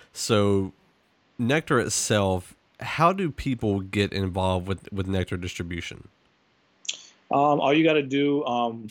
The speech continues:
Speaker 2: it kinda, kinda, uh, grew out of, uh, music submissions that, that you do for Trackstarz.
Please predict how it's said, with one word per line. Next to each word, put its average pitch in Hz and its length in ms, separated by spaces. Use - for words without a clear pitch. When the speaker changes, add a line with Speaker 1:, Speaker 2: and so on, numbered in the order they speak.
Speaker 2:
it 143 100
kinda, 226 240
kinda, 165 300
uh, 131 360
grew 127 340
out 123 160
of, 117 280
uh, 110 160
music 120 340
submissions 131 580
that, 107 320
that 107 140
you 113 120
do 117 300
for 117 200
Trackstarz. 117 720